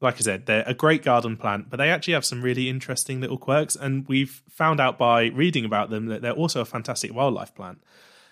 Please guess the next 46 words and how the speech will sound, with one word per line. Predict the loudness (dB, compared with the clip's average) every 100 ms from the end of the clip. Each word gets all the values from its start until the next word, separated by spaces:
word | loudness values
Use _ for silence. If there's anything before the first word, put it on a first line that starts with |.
| _ 2
Um, | 4 4 2
so | 0 2
just | 2 2
to |
give | 2
you | 2
a |
bit | 2 0
of | 0
the |
background, | 2 0 0 -4 -4 -8
the | -4 0 0 -4 _ -2
primrose, | 2 2 4 4 4 0
the | 0
name, | 0 0 -2 -6 -10 _ _ _
um, | 0 0 -2
comes | -6 -4
from | -4 -6 -10
prima | -2 0 2 0
or | 0 -4 -6 _
primus | -2 2 2 2 0 0 -4 _ _ _
rose, | 2 4 6 2 -2 _ -16 0
um, | 0 2
which | -2
just | -2 -2
means | -4 -4
first | 0 0 0 2
rose, | 2 2 -2
but | 2
really | 6 6 6 2
it | 0 -4
means | -6 -6 -4 -4 -4 _ _ _ _ _
first | 2 2 2 0
flowering. | 2 2 0 -4 -12 _ _ _ _ _ -2
So | 2
that's | 2 2
just | -2
because | -2 -2 0
they | -2
come | -2 -2
out | -2
so | 0 0
early | 0 -2
in | -2
the | -4
spring. | -4 -6